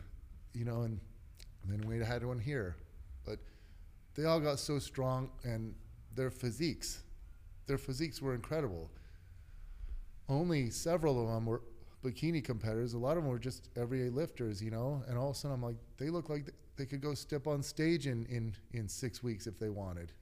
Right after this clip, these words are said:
you know? They just need to diet down a little bit, but they built the muscle. So I truly think that most people would see better physique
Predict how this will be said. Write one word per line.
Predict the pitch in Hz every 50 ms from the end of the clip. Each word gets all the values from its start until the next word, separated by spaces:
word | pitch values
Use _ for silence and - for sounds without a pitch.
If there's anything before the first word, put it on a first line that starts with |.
| -
you | 127 120 117
know? | 113 117 123 143 147 139 - - - - - - - - - - -
They | 120
just | 113 120 131 - -
need | 135 135
to | 127 123
diet | 107 127 127 123 120 101 104
down | 123 127 139 147
a | 131
little | 113 98 95
bit, | 87 87 87 76 - - - - - - - - - - - -
but | - 95 -
they | 117 110
built | 90 90 127 131 127 -
the | 123 113
muscle. | 117 117 131 127 - - 101 95 92 92 - - - - - - - - - - - - - - - - - - - - - - - - - -
So | - -
I | 156 147
truly | - - 185 190 170 170
think | 156 - - 143 135 127 - -
that | 127 117 110 - - - - - - - - - - - - - - - - - - - - - - - -
most | - 143 143 151 139 -
people | - 147 135
would | 127 123 -
see | - 127
better | 107 90 123 123 131 143 135
physique | 135 - 127 107 120 151